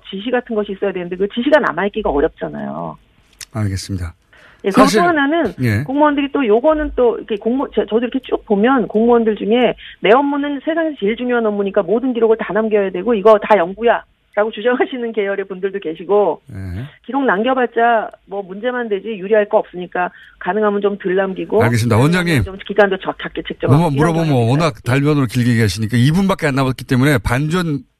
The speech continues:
Speaker 2: 알려주세요. 반전.
Speaker 1: 네, 대반전.
Speaker 2: 예.
Speaker 1: <laughs> 내일 저희도 그 혁-, 그 혁신 티에프라는 게 있었어요.
Speaker 2: 아,
Speaker 1: 이
Speaker 2: 그렇군요.
Speaker 1: 돌아갔어요.
Speaker 2: 내부적으로.
Speaker 1: 네.
Speaker 2: 예.
Speaker 1: 기록원이 어쨌든 새로 태어나야 하니까요.
Speaker 2: 예.
Speaker 1: 내일 아마 이제 원장은 전임 원장님도 저도,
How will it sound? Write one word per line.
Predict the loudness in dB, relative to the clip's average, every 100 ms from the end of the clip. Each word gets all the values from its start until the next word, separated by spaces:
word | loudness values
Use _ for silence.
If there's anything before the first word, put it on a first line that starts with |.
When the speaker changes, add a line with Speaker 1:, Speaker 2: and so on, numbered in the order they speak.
| _
Speaker 2:
알려주세요. | 0 0 0 -2 -2
반전. | 0 0 0 0
Speaker 1:
네, |
대반전. | 4 4 4 0 0 -2 0
Speaker 2:
예. |
Speaker 1:
<laughs> | 0 2 0 -2 -12 -16 -10
내일 | 2 4 4 2 0 0 0
저희도 | 2 4 2 0
그 | 0 2 2
혁-, | 0 -4 _
그 | -4 -4
혁신 | -4 -6 -2 -4
티에프라는 | 0 0 0 -2 -2 -2 -2
게 | -6
있었어요. | -6 -6 -8 -4 -4 -4 -8
Speaker 2:
아, | -8
Speaker 1:
이 | -4
Speaker 2:
그렇군요. | 2
Speaker 1:
돌아갔어요. | 4 4 0
Speaker 2:
내부적으로. | -2 -4 -4 -6 -4
Speaker 1:
네. | 0
Speaker 2:
예. | 0 0 -4 _ 2
Speaker 1:
기록원이 | 6 6 6 2 2
어쨌든 | 0 -2 -6 -2
새로 | 0 2
태어나야 | 2 2 0 -2
하니까요. | -4 -4 -6 -6 -2
Speaker 2:
예. | 0 0 -2 -6 _ -20 _
Speaker 1:
내일 | 2 4 6 4
아마 | 4 0 -2
이제 | -4 -4 -2
원장은 | 0 0 0 -2 -2 -2 -4 -4
전임 | -4 0
원장님도 | 0 0 0 -2 -4
저도, | -2 -2 2 0